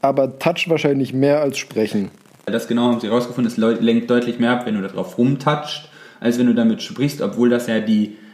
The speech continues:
Speaker 2: was sie auch kritisiert haben, die deutlich eminentere Handlungsaufforderung ist, weil du ja dann diese schicke U I hast von CarPlay und dann da drauf tippen sollst.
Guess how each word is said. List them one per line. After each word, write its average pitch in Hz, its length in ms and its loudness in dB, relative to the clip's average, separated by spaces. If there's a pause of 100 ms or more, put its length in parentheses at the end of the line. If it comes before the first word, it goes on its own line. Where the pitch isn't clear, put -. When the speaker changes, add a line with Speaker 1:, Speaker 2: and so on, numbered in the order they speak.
(140)
Speaker 2:
was 113 140 0
sie 113 100 2
auch 110 100 0
kritisiert 113 520 0
haben, 117 280 0
die 101 300 -4
deutlich 110 840 -2
eminentere 107 1120 0
Handlungsaufforderung 95 1120 0
ist, 107 180 -6
weil 95 140 0
du 92 60 0
ja 92 240 0
dann 92 220 0
diese 92 180 0
schicke - 280 -4
U 92 160 2
I 101 220 0
hast 101 200 -4
von 98 200 -2
CarPlay 101 560 0
und 95 140 -4
dann 92 280 -2 (220)
da 98 120 2
drauf 101 320 2
tippen 90 340 0
sollst. 87 500 -6